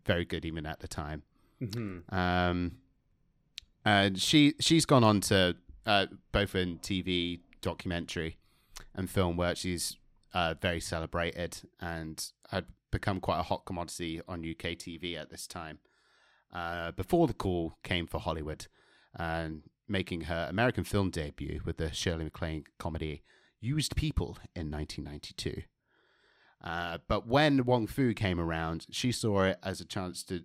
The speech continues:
Speaker 1: uh, offer a counterbalance to the mainstream Hollywood portrayal of gay men, uh, which at this time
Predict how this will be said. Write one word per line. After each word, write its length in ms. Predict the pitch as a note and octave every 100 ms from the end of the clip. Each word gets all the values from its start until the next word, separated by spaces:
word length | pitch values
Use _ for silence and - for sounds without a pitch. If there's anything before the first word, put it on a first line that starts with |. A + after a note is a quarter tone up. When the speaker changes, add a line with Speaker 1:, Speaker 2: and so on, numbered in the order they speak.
| _ _ _ _
Speaker 1:
uh, 260 | F#2+ E2+ D#2+ - _ _ _ -
offer 240 | G#2+ G2
a 60 | F#2+
counterbalance 760 | A#2+ A2+ G2+ F2 E2+ E2 -
to 80 | E2
the 100 | D#2
mainstream 480 | E2 D#2+ - F2 D#2
Hollywood 360 | D#2+ E2 D#2+
portrayal 540 | - - E2+ D#2 D2+ E2
of 120 | -
gay 200 | - E2
men, 320 | D2+ - - - _ _ _ _ _ _ F2+
uh, 240 | D#2 D2+
which 260 | E2+ G2+ -
at 180 | A2 -
this 160 | -
time 460 | - E2+ D#2 D#2